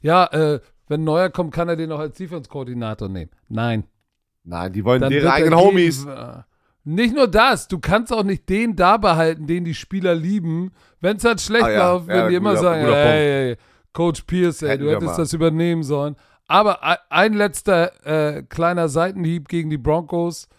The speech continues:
Speaker 1: als Broncos-Hasser.
Speaker 2: <laughs>
Speaker 1: Äh, Jared Stidham. Ich hab, ich hab wieder den Spark gesucht.
Speaker 2: War ja da
Speaker 1: Er
Speaker 2: diesmal.
Speaker 1: war nicht da,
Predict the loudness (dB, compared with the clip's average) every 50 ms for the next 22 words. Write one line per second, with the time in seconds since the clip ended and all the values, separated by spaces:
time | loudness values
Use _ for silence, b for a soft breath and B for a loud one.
0 | _ _ _ _ _ -10 -10 -8 -8 -4 -2 0 0 0 -2 -4 -4 -2 -2 -4
1 | -4 -2 -2 -2 -4 -4 -6 _ _ _ _ _ _ _ _ _ -6 -2 0 2
2 | 2 2 2 0 -2 -4 -8 _ _ _ _ _ -12 -2 0 2 2 2 2 0
3 | 0 0 2 2 2 -2 -4 -8 -18 _ _ _ _ _ _ _ _ _ _ _
4 | _ _ _ _ _ _ _ -12 -10 -6 -4 -2 -2 -4 -4 -6 -6 -2 0 0
5 | -2 -2 -4 -2 -2 -2 -2 -2 -4 -6 -8 -6 -2 0 0 0 0 -2 -4 -6
6 | -4 -2 -4 -4 -6 -8 _ -20 _ _ _ _ _ _ _ _ _ _ -6 -2
7 | 0 0 2 2 0 0 0 0 0 2 2 2 2 2 2 -2 -4 -4 -10 -12